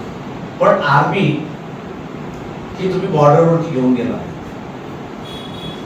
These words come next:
किंवा आता आंतरराष्ट्रीय वर्तमानपत्रामध्ये हे विचारलं जातंय की भारताला गेल्या वीस पंचवीस वर्ष,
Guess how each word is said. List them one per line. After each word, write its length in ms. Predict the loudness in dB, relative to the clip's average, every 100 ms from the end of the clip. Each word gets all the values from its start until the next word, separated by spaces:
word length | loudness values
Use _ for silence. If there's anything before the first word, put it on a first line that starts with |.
| -10 -10 -10 -10 -10 -10 -10 -10 -10 -10 -10 -10 -12 -12 -10 -10 -10 -10 -10 -10 -12 -10 -10 -8
किंवा 180 | 4 8
आता 580 | 8 8 6 6 4 0
आंतरराष्ट्रीय 680 | -2 0 2 6 6 6 2
वर्तमानपत्रामध्ये 1080 | 4 4 4 2 2 0 2 2 2 2 0
हे 380 | 0 0 2 2
विचारलं 560 | 2 0 0 0 2 2
जातंय 420 | 2 2 0 -2 -4 -8 -8 -8 -10 -10 -10 -10 -10 -8 -10 -8 -6
की 80 |
भारताला 840 | -2 0 0 2 4 8 8 6 2 -4 -10 -12 -12 -12 -12 -10 -8 -8 -8 -8 -10 -12 -10 -10 -10 -12 -12 -12 -12 -12 -12 -8 -2
गेल्या 340 | 4 6 6
वीस 280 | 4 0 2
पंचवीस 500 | 2 2 0 0 2
वर्ष, 320 | 2 2 0